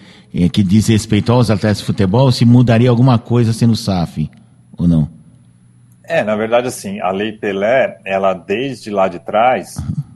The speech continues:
Speaker 2: desde a primeira edição dela, né, em noventa e oito, ela já trazia a figura da possibilidade dos clubes se transformarem em empresas. Na
Speaker 1: Ah,
Speaker 2: verdade, ela
Speaker 1: certo.
Speaker 2: veio com a obrigação do clube de se transformar em empresa,
Speaker 1: Uhum.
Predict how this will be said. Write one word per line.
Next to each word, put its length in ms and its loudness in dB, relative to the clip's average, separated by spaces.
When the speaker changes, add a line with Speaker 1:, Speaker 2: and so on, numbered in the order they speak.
Speaker 2:
desde 200 -4
a 60 -2
primeira 600 -4
edição 400 -12
dela, 320 0
né, 180 -12
em 60 -20
noventa 380 -14
e 40 -6
oito, 320 -8
ela 200 -2
já 120 -6
trazia 340 -6
a 20 -12
figura 520 -10
da 120 -12
possibilidade 920 -4
dos 180 -12
clubes 280 -8
se 100 -14
transformarem 680 -4
em 40 -8
empresas. 380 -10
Na 120 -8
Speaker 1:
Ah, 20 -10
Speaker 2:
verdade, 420 0
ela 200 0
Speaker 1:
certo. 100 -6
Speaker 2:
veio 220 -4
com 200 -8
a 60 -4
obrigação 800 -6
do 100 -8
clube 360 -10
de 60 -20
se 140 -20
transformar 440 -10
em 20 -12
empresa, 400 -6
Speaker 1:
Uhum. 260 0